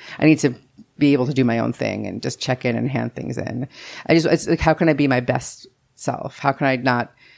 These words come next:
if I always worry that I fail at every job, how can I set myself up for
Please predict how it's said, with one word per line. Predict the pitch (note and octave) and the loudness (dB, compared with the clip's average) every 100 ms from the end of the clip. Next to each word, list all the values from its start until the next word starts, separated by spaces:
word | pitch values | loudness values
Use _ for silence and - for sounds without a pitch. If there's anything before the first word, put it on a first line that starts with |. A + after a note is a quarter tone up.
| _ _ _ | _ _ _
if | - | 2
I | D3+ | 4
always | D#3 E3 D3+ | 6 6 4
worry | D3+ D3 | 4 4
that | C3 | 4
I | C3+ | 2
fail | - C3+ C3+ | 4 4 6
at | C3 | 2
every | B2+ C3 | 0 -2
job, | C#3 C3+ B2+ C3 - - _ | 0 0 -2 -6 -14 -20 _
how | C#3+ | -4
can | - | 0
I | C#3 | -2
set | - B2+ | 0 -4
myself | C3 C3+ | -2 0
up | C#3 C3 | 0 0
for | C3+ B2+ - | -4 -6 -6